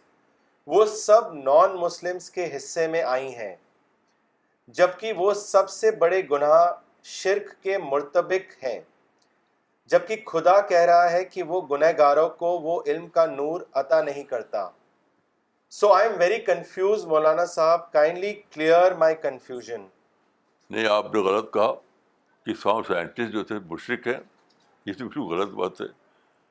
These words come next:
Speaker 2: کوئی سائنٹسٹ مشرک نہیں ہوتا۔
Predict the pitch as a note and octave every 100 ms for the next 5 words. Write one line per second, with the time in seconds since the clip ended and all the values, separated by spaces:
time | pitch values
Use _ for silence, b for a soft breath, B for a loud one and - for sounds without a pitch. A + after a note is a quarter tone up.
0 | _ _ G2+ A#2 G#2+ G2+ F2+ A2 - _
1 | _ _ _ _ F#2+ F2+ A2+ F#2+ E2+ F2
2 | -